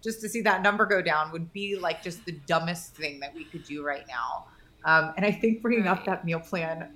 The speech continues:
Speaker 1: point of view is so interesting, 'cause I do think that people hear, like, "Oh, we're gonna, like, teach you, we're gonna help you with your meal plan, um, or we're gonna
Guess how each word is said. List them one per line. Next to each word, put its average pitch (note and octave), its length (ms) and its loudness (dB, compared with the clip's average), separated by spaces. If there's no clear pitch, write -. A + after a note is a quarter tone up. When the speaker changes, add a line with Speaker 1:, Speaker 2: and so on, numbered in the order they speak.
Speaker 1:
point G3 180 -4
of F3 80 -4
view E3 220 -8
is E3+ 200 -8
so E3 180 -2
interesting, F3+ 640 -6
'cause G3+ 160 0
I G3+ 120 6
do A3+ 200 -2
think D4 220 -6
that B3+ 160 -2
people G3+ 240 0
hear, F3+ 240 -2
like, D#3 280 0
"Oh, G#3+ 120 0
we're G3 120 0
gonna, F3+ 180 -2
like, E3+ 180 0
teach G3 240 -16
you, F#3+ 80 -8
we're F#3+ 80 -4
gonna F#3 140 -6
help G3+ 180 -10
you G3 80 -8
with F3+ 100 -16
your F3 100 -12
meal F#3+ 140 -2
plan, - 380 -14
um, D#3 380 8
or F3+ 160 6
we're F#3 100 6
gonna G3 140 6